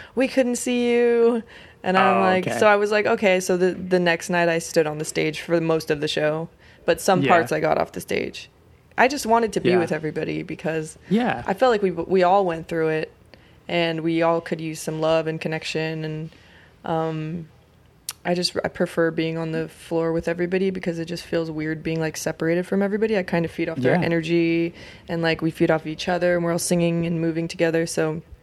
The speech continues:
Speaker 1: it never really made sense to me to, like, be above them on a stage.
Speaker 2: Yeah.
Speaker 1: Uh, but, you know, I understand, like, some people are a little bit shorter. I got some very angry D Ms and emails about me being on the floor, but most people know that that's how I,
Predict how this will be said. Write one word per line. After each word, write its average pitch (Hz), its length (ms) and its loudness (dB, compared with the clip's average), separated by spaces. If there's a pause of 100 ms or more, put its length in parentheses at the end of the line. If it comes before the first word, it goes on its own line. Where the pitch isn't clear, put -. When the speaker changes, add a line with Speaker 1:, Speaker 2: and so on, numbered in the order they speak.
(420)
Speaker 1:
it 170 160 -8
never 170 260 2
really 165 200 0
made 160 180 -4
sense 160 280 -6
to 160 100 -6
me 156 120 -6
to, 160 120 -4
like, 156 240 -4
be 170 120 0
above 160 340 0
them 160 380 -2
on 165 140 -6
a 160 40 -8
stage. 156 600 -4
Speaker 2:
Yeah. 156 180 0 (440)
Speaker 1:
Uh, 165 640 0
but, 165 320 -2 (100)
you 180 80 0
know, 175 100 2
I 175 100 4
understand, 165 440 0
like, 160 100 -2
some 170 160 -2
people 165 320 2
are 156 80 0
a 156 40 -2
little 160 180 0
bit 156 140 -2
shorter. 165 340 2
I 165 80 2
got 165 220 0
some 170 100 -2
very 160 320 2
angry 160 520 0 (360)
D 175 180 2
Ms 160 440 2
and 156 260 0
emails 160 580 2
about 151 440 0
me 156 340 0
being 160 220 0
on 156 80 -2
the 151 60 -6
floor, 156 300 2
but 156 240 2
most 196 240 2
people 202 220 4
know 175 140 6
that 160 120 2
that's 156 160 0
how 165 140 2
I, 151 120 0